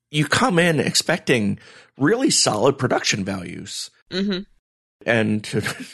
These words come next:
Speaker 1: <laughs> lots and lots and lots of action,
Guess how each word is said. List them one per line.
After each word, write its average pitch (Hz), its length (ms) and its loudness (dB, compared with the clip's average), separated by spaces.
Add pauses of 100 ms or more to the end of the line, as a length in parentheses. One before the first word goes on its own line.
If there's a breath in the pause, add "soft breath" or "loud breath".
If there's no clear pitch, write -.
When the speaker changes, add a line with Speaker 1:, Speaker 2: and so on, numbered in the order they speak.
(100)
Speaker 1:
<laughs> - 220 -20
lots 113 480 4
and 101 200 -2
lots 104 520 2
and 90 240 -10
lots 104 420 0
of 82 100 -8
action, 104 540 -6